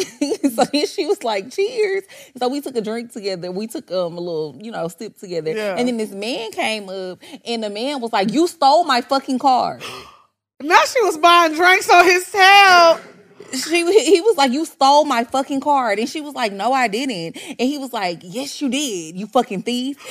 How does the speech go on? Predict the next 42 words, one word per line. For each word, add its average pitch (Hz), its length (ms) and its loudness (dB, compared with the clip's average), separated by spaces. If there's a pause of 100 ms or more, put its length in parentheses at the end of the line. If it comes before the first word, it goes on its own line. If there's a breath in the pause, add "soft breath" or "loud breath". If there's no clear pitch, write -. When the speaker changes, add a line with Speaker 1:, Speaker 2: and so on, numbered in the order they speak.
(160 loud breath)
Speaker 1:
He 330 100 4
was 302 140 -2
like, 233 140 0
"Call 330 340 6
the 320 160 10
Speaker 2:
<gasps> - 40 4
Speaker 1:
authorities." 190 720 4
Speaker 2:
The 403 100 4
authorities? 440 1040 8 (120)
Speaker 1:
<laughs> 339 100 -20
Speaker 2:
Bitch, 440 300 6
it's - 100 -4
getting 381 380 4
juicy. 359 960 0 (100)
Speaker 1:
He 370 120 2
was 392 180 -2
like, 311 280 2
"Call 359 320 6
the 381 180 -2
authorities, 339 580 8
call 339 300 2
the 330 120 -4
authorities." 294 600 2 (300 loud breath)
So 302 200 4
he 403 200 4 (120)
made 294 440 -4
the 247 80 -6
people 302 320 -6
behind 247 420 -4
the 233 60 -4
bar 220 300 0
call 220 380 -2
the 208 140 -8
airport 202 760 -8
police 254 680 -4
Speaker 2:
Was 285 140 -4
Speaker 1:
on 226 100 4
Speaker 2:
it, 311 60 -2
Speaker 1:
her. 175 300 -2
Speaker 2:
you 330 60 -2
remember 554 280 -4
that 330 100 -2